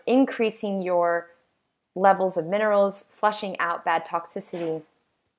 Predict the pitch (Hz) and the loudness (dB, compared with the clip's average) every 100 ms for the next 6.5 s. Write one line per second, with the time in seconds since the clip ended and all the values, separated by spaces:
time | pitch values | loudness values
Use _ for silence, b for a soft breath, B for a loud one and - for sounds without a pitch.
0 | _ - 170 175 180 180 180 190 190 175 | _ -12 -8 -4 -4 2 4 2 0 -6
1 | 165 - 160 - - - 165 160 151 - | -8 -12 -12 -12 -12 -10 -8 -6 -8 -6
2 | - - - - 165 - _ _ _ _ | -6 -8 -12 -6 -6 -6 _ _ _ _
3 | - - 156 - - 165 170 151 151 147 | 0 2 0 -6 -12 -10 -6 -2 0 0
4 | 139 - b b b b b _ - - | 0 -6 b b b b b _ -20 -20
5 | - - 185 170 160 160 - - - - | -18 -2 0 0 -2 -4 -6 -10 -12 -10
6 | 151 - - 127 - | -10 -8 -8 -8 -10